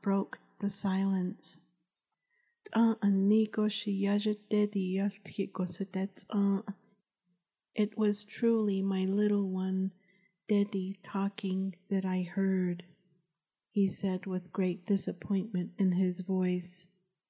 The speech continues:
Earlier he wanted to run toward the eastern direction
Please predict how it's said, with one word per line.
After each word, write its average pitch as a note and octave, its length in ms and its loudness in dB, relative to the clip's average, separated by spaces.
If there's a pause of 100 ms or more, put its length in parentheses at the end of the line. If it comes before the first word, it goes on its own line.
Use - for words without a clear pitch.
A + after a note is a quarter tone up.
(680)
Earlier G#3 600 2
he F#3+ 220 0
wanted G3 560 0
to F#3+ 120 -2
run G3 420 4
toward G3+ 360 -2
the - 160 -4
eastern G3 540 2
direction F#3 920 0